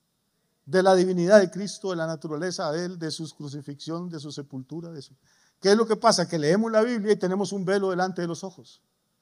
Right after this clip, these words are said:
Yo abro los cinco libros de la Biblia, el primero, qué cosa más terrible, ¿se acuerda?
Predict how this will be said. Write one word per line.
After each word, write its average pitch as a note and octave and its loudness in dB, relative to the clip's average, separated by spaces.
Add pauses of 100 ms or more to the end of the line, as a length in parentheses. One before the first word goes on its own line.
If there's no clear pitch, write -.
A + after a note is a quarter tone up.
(480)
Yo D#3+ 10
abro A3 12
los G3+ 2
cinco A3+ -2
libros A3 -4
de G3+ 2
la G3 6
Biblia, G#3 -2
el F#3 -8
primero, G3 -6 (760)
qué F3 -8
cosa D#3 -10
más C#3 -12
terrible, C3+ -12
¿se A2+ -12
acuerda? F3 -10